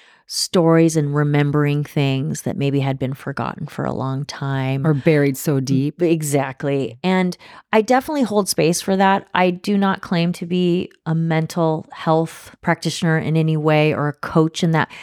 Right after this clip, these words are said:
Speaker 1: Maybe a little bit of a coach, because you're just naturally put in that position. But I get a lot of stories from between sessions,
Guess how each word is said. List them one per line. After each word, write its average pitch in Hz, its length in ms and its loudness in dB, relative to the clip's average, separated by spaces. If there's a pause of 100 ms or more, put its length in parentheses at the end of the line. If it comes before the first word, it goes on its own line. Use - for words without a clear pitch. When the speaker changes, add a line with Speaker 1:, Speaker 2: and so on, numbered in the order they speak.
Speaker 1:
Maybe 240 320 4
a 196 80 2
little 175 180 2
bit 170 140 2
of 160 80 0
a 165 40 0
coach, 160 360 0
because 160 340 0
you're 151 100 -4
just - 220 -6
naturally 147 460 -2
put - 260 -2
in 147 120 -4
that - 180 -6
position. 143 640 -2 (440)
But 160 440 0 (260)
I 196 120 0
get 247 180 0
a 262 40 2
lot 185 300 2
of 180 220 -2
stories 185 880 0 (240)
from 175 320 2
between 156 800 -2
sessions, - 720 -8